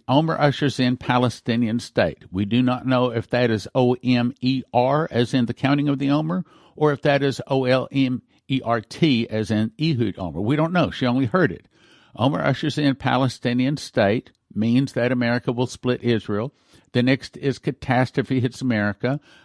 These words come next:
Just guessing, that's probably the earthquake hitting. Then one of America's greatest times of need. So America is screaming bloody murder,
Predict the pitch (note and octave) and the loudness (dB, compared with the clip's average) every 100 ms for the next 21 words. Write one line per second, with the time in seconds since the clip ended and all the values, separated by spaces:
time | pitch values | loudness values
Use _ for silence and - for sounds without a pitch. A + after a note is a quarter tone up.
0 | - A#2+ B2 - A2 G#2+ - C3 A#2 G#2+ | -10 -4 -4 -2 0 0 0 -2 -2 -6
1 | - - C3 B2+ A#2+ A2 A#2+ A#2 A2+ C3 | -8 -2 2 2 0 -2 -4 -4 -8 -4
2 | C3 B2+ - A#2 G#2+ - G#2 F#2+ C#3 - | -2 -2 -2 -2 -2 -2 -2 -2 -4 -10
3 | _ - _ - B2+ B2+ B2+ - _ _ | _ -20 _ -4 0 2 0 -6 _ _
4 | - B2 C3 A#2 B2 C3+ - C#3 - A#2 | -2 0 0 0 0 0 0 -2 -2 0
5 | B2 B2+ - - B2+ C3+ C3+ B2+ A2 G#2 | 2 0 -4 -4 -2 0 -2 -2 0 0
6 | G#2 A#2 - - A#2 A#2 B2+ C3 - A2 | 0 -2 -8 -6 -4 -2 0 0 -2 -4
7 | G#2+ - - - B2+ D3+ D3 C3+ C3+ C3+ | -6 -8 -14 -4 0 0 2 2 4 4
8 | C3+ A#2 A#2+ A#2+ | 2 0 0 0